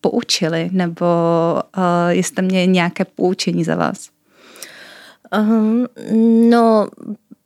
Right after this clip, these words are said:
Speaker 2: vlastně to, ten, ten kolaps tý, nebo vysoké ceny energie, nestabilita určitá, je to něco, co zrcadlí to, co se dělo před asi deseti, patnácti lety v té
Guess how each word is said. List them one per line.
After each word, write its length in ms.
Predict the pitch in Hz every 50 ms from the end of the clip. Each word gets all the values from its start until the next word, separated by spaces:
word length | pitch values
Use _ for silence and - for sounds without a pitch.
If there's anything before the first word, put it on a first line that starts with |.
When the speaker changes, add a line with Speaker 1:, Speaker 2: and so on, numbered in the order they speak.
| 214 214 -
Speaker 2:
vlastně 680 | - 208 220 220 220 226 226 - - 254 262 269 262 254
to, 420 | 262 - 254 254 247 233 226 - - 220 - -
ten, 300 | 240 247 240 240 226 233
ten 180 | 247 247 247
kolaps 420 | 240 - 233 233 233 233 - - -
tý, 280 | - 269 262 247 226 208 - - - - - 214 214 208 196 185 175 190
nebo 500 | 208 196 202 208 208 196 190 185 185 - - - - 196 196 196 196 - - -
vysoké 400 | 202 - - 233 - 240 240 233
ceny 340 | - 247 240 240 240 214 - - _ _ - -
energie, 680 | 196 202 214 220 220 226 220 226 233 233 240 240 233 233
nestabilita 760 | 220 202 196 - - - 220 208 220 226 226 220 226 233 226
určitá, 680 | 226 226 - - 226 - - 233 233 233 233 233 233 - - - - - - - - -
je 120 | 208 208 196
to 100 | - 226
něco, 280 | 226 226 226 - 226
co 160 | - - 233
zrcadlí 500 | 220 220 214 - - 233 220 220 233 226
to, 120 | 214 - 214
co 140 | - - 214
se 200 | - - 226 220
dělo 260 | 208 214 214 214 214
před 320 | 214 - - 214 - -
asi 520 | 208 208 - - 226 226 226 220 214 220 - - - - - - - - - - - -
deseti, 320 | 214 - - 220 220 233
patnácti 600 | 226 226 214 - 233 220 226 220 - - - 233 226
lety 380 | 220 214 214 - - 233 233 220
v 160 | - - _ _
té 280 | - - 233 233 233 220